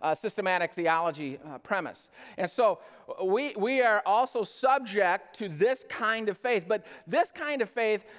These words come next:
uh, is the kind of faith that Jesus got after more than any other kind of faith that doesn't work. And it's the kind of faith that the Pharisees had. The Sadducees, the Pharisees, the biblical scholars in the first century,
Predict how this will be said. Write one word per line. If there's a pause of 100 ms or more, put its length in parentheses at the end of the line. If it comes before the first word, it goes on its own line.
(160)
uh,
is
the
kind
of
faith
that
Jesus
got
after
more
than
any
other
kind
of
faith
that
doesn't
work. (300)
And
it's
the
kind
of
faith
that
the
Pharisees
had. (1700)
The
Sadducees,
the
Pharisees,
the
biblical
scholars
in
the
first
century,